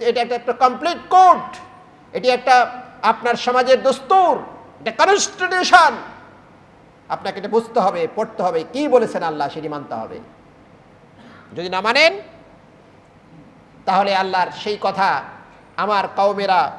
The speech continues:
আল্লাহ রাসূল বলবেন, "আমার কওমেরা কোরআনকে প্রত্যাখ্যান করেছে।"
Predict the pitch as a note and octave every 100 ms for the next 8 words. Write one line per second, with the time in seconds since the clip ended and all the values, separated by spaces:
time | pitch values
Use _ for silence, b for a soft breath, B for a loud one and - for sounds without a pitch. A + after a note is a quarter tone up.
0 | - - - - - - - - - -
1 | - - _ - - _ - - - -
2 | F3+ G3 F#3+ A3 G3+ G3+ F3 F#3 F3+ F3+
3 | F3 F3+ F3 E3+ E3 F3 E3+ E3 E3+ D#3+
4 | D#3+ - F3 - E3+ C#3+ D#3 C3 - A2